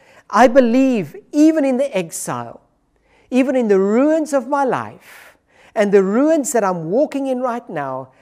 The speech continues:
that God has not abandoned me, that he is the God of new beginnings, and he has made promises of my healing and restoration, and I will trust in him, and I will not be afraid,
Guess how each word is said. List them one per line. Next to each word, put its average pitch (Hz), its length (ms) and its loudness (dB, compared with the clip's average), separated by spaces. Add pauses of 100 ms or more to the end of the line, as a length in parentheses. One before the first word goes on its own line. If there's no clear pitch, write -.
(240)
that 135 300 -10
God 185 480 0
has 127 340 -14
not 170 420 -6 (140)
abandoned 147 680 -8
me, 143 180 -18 (760)
that 185 160 0
he 160 140 -2
is 185 200 -2
the 190 320 -8
God 208 480 0
of 143 180 -8
new 185 340 -2
beginnings, 180 760 -10 (600)
and 185 140 -4
he 185 60 2
has 160 140 0
made 170 340 -4
promises 262 720 -2
of 165 140 -4
my 160 180 -2
healing 233 460 -6
and 208 120 -6
restoration, 185 720 -6
and 156 120 -2
I 151 100 0
will 143 200 -6
trust - 560 -12
in 220 100 -4
him, 165 240 -8 (340)
and 180 120 -2
I 165 100 2
will 196 380 2
not 214 260 -4
be 170 120 -2
afraid, 139 600 -6